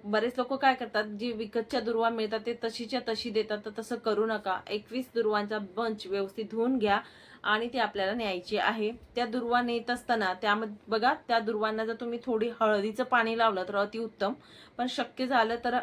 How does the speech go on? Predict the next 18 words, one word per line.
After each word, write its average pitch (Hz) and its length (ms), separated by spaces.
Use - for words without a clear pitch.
अशा 220 280
जरी 254 220
तुम्ही 269 240
धुवून 233 220
नेल्या 220 280
तरीही 226 320
चालेल. 220 420
त्यानंतर 262 480
विडा 226 400
तुम्हाला 226 400
न्यायचा 220 320
आहे. 185 80
विडा 226 300
म्हणजे 240 280
काय 220 180
बघा, 208 320
दोन 220 340
जोडपानं 208 580